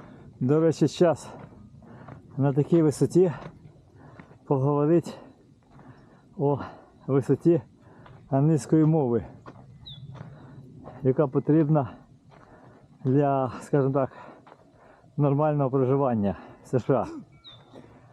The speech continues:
І тут стає питання,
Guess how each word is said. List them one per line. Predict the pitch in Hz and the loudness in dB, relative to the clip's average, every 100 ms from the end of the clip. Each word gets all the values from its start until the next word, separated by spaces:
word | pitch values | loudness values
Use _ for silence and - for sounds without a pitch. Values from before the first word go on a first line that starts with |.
| - - - - - - - _ - - - - | -20 -20 -20 -20 -20 -20 -20 _ -20 -20 -20 -6
І | 123 | -2
тут | 123 165 | 0 2
стає | 165 165 | 2 2
питання, | 139 143 160 156 151 | 2 0 0 2 0